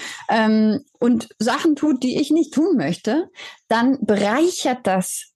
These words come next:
unser beider Leben. So, wenn ich das denke und das für wahr halte,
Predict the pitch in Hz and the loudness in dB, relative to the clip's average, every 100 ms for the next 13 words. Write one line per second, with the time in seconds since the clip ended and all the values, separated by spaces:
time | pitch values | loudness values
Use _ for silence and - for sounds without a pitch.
0 | - 226 226 226 214 175 180 180 175 165 | 0 4 4 4 2 0 0 2 2 0
1 | - - - _ _ - - - 214 240 | 0 -4 -8 _ _ -6 -6 -2 0 0
2 | - 294 - 466 523 - 170 311 - _ | 0 -2 -2 0 0 0 0 -2 -6 _
3 | - 196 311 - 226 185 185 233 254 175 | -2 0 -2 -2 -2 0 0 0 0 2
4 | 156 165 196 262 | 0 0 0 -2